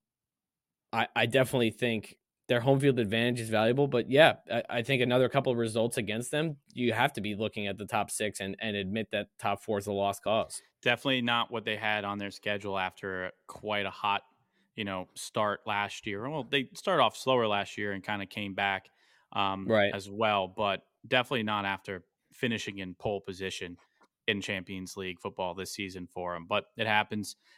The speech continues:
Speaker 2: and we'll, we'll monitor their situation a little bit further. Like you said, their injuries are piling on, so maybe when people start to get back and healthy, we'll see the results swing the other way. Sometimes it all only takes two people. But talking about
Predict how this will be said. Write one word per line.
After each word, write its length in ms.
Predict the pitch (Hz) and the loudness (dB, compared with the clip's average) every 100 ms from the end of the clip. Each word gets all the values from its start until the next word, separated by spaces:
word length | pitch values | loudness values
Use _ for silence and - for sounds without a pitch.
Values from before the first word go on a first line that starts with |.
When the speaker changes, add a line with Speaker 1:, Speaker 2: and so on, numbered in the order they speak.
| _ | _
Speaker 2:
and 220 | 104 107 | -4 0
we'll, 200 | 107 107 117 | 0 0 0
we'll 120 | 110 | 2
monitor 500 | 104 110 107 107 101 | 4 4 4 -2 0
their 180 | 104 110 | 0 0
situation 540 | 104 - 104 101 - | -4 -2 0 0 -2
a 40 | |
little 120 | 98 101 | -6 -6
bit 80 | |
further. 440 | - 104 104 104 98 - | -4 -2 0 -2 -4 -10
Like 160 | 101 | -6
you 60 | 98 | -4
said, 260 | - 98 | -2 -2
their 160 | 95 95 | -2 -4
injuries 460 | 95 101 104 101 98 | -4 -4 -4 -4 -8
are 60 | |
piling 340 | - 101 95 95 | -4 -2 0 -2
on, 220 | 104 98 | -2 -4
so 140 | - | -8
maybe 180 | 95 95 | -6 -6
when 160 | 92 87 | -6 -8
people 200 | - 98 | -10 -12
start 220 | - 90 | -12 -10
to 100 | 92 | -10
get 80 | - _ | -12 _
back 260 | 95 90 - - | -8 -8 -8 -14
and 80 | - | 0
healthy, 400 | 120 120 117 101 | 0 0 -4 -2
we'll 160 | 98 | -4
see 240 | - 101 95 | -6 -6 -6
the 180 | 101 | -6
results 340 | 90 92 92 - | -6 -6 -8 -8
swing 320 | - 98 92 | -8 -6 -4
the 120 | 87 | -4
other 160 | 87 85 | -6 -4
way. 240 | 85 76 _ _ | -6 -6 _ _
Sometimes 420 | - 101 107 101 | -8 0 0 2
it 60 | 104 | 2
all 160 | 104 | 2
only 160 | 110 107 | 2 -2
takes 260 | 107 101 | -2 -2
two 160 | - 101 | -6 -8
people. 340 | 98 87 - _ _ _ - _ _ - _ _ _ _ _ _ | -6 -6 -8 _ _ _ -20 _ _ -20 _ _ _ _ _ _
But 220 | 139 135 - - - | 8 8 4 -6 4
talking 360 | 151 156 214 170 | 8 8 6 8
about 380 | 139 127 120 | 8 8 4